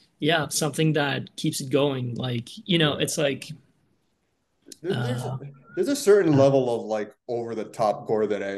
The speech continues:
Speaker 2: enjoy. It's kind of why I, like, sort of liked Terrifier, Terrifier two. It's like,
Speaker 1: Yeah.
Speaker 2: to me, it, the general rule, if it's like, if it looks stupid, it's supposed to be stupid.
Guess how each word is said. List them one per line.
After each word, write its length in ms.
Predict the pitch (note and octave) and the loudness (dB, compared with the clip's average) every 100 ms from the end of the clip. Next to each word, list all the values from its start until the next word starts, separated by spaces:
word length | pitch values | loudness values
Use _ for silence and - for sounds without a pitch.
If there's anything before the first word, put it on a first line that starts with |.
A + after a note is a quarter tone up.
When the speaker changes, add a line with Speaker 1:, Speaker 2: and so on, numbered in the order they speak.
| F#2+ | -6
Speaker 2:
enjoy. 200 | G#2 - | -8 -6
It's 240 | A2 C#3+ C#3+ | 0 0 2
kind 200 | F3 - | 4 4
of 100 | C#3 | 6
why 440 | B2+ C#3 C#3+ B2 | 6 6 6 4
I, 20 | A#2 | 0
like, 280 | A#2 A2 - | -2 -4 -6
sort 380 | - - B2+ C3+ | -10 -4 0 0
of 120 | A2 | 0
liked 460 | A2+ A#2+ A#2+ - _ _ _ _ _ - | 0 0 -2 -10 _ _ _ _ _ -4
Terrifier, 460 | B2+ A#2+ B2 A#2 | -4 0 0 0
Terrifier 400 | B2+ A#2+ B2 A2 | -2 -2 -2 -4
two. 220 | C3+ C3 C3+ | -4 -4 0
It's 240 | D3 D3 | -2 4
like, 180 | G3 F#3+ | 6 6
Speaker 1:
Yeah. 100 | D3 | 4
Speaker 2:
to 80 | E3+ | 0
me, 320 | F3+ G#3 G#3 | 2 6 6
it, 300 | - E3 D3 | 4 -2 -4
the 80 | D3 | -2
general 340 | D3 D3+ C3+ | 0 0 -2
rule, 320 | A#2+ C3 B2+ | -2 -4 -4
if 100 | A#2+ | -6
it's 140 | A#2 A2+ | -8 -8
like, 220 | A2 - _ _ | -8 -8 _ _
if 140 | D#3 G3+ | 0 2
it 60 | |
looks 160 | A3+ - | 4 0
stupid, 440 | - D3+ D3 D3 C3 | -2 0 2 2 0
it's 140 | B2 | -2
supposed 300 | - A#2+ A2+ | -8 -10 -10
to 40 | - | -12
be 140 | G2 | -16
stupid. 520 | F#2 - G2 - C#3+ | -16 -12 -12 -12 -18